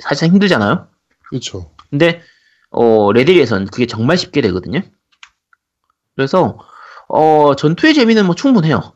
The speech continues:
Speaker 1: 뭐 아주 뭐 에프피에스 일반적인 게임처럼 그렇게 재밌다 이런 건 아닌데 요 게임을 진행하는 데 있어서는 충분한 재미는 줍니다. 괜찮고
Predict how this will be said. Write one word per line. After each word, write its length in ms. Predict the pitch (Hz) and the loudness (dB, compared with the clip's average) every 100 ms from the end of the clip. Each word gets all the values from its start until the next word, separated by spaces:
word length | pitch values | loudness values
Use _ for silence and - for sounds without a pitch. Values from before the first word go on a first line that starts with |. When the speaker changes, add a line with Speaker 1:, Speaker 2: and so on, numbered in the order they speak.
| _ | _
Speaker 1:
뭐 120 | - - | -14 -2
아주 380 | 240 285 285 214 | 0 0 0 0
뭐 140 | 170 | 2
에프피에스 500 | 185 - - 269 - | 0 -6 -2 -2 0
일반적인 500 | 190 208 220 202 170 | -2 2 2 2 -2
게임처럼 420 | 147 175 151 131 123 | -2 -4 -2 -6 -4
그렇게 240 | 165 - | -6 -6
재밌다 320 | 143 110 113 | -4 -4 -2
이런 220 | - 208 220 | 0 2 2
건 100 | 123 | 0
아닌데 640 | 87 95 101 165 104 85 _ _ _ - - - _ | -2 -6 -2 -2 -2 -4 _ _ _ -20 -20 -20 _
요 320 | 139 165 185 180 | 2 2 2 0
게임을 600 | 208 262 269 226 196 180 | 0 2 2 4 2 0
진행하는 480 | 143 143 170 175 | -2 0 0 0
데 80 | 151 | -2
있어서는 380 | 139 - - 113 | -4 -8 -8 -8
충분한 320 | - 185 139 | -4 -2 -2
재미는 300 | 101 101 92 | -4 -6 -8
줍니다. 500 | - 104 95 82 - _ _ _ _ _ _ _ - _ | -6 -6 -4 -4 -6 _ _ _ _ _ _ _ -20 _
괜찮고 640 | 110 104 107 - 151 98 | -10 -6 -8 -2 -2 -2